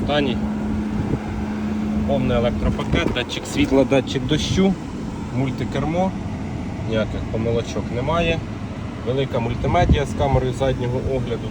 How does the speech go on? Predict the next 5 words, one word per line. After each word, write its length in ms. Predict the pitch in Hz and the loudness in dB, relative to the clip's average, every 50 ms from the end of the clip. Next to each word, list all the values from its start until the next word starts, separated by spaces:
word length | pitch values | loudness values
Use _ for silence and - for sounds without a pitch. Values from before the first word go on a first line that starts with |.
| - - | -6 -4
клімат-контроль 800 | - 269 254 - 104 - - - 247 247 - 247 226 107 190 - - - - - - 135 131 | -4 -2 0 0 -2 -2 -2 -4 -4 -4 -4 -2 -2 -2 -2 -2 -4 -6 -6 -6 -4 -2 -2
однозонний, 840 | 123 120 - 117 110 107 113 - 156 170 185 180 175 170 165 151 - - - - - - - - - - - - - - | 0 0 0 0 -2 -2 0 2 2 4 4 6 6 4 2 2 0 -4 -4 -4 -4 -4 -4 -4 -4 -4 -2 0 0 2
заправлений, 680 | 104 113 113 - - 147 156 165 156 151 143 131 127 117 | 4 4 4 4 4 6 6 4 4 2 2 0 0 -2
все 240 | 104 - - 139 135 | -2 -2 -2 -2 -2
працює. 600 | 107 107 117 110 107 - 160 180 180 170 147 | 0 0 0 2 2 2 2 4 4 4 2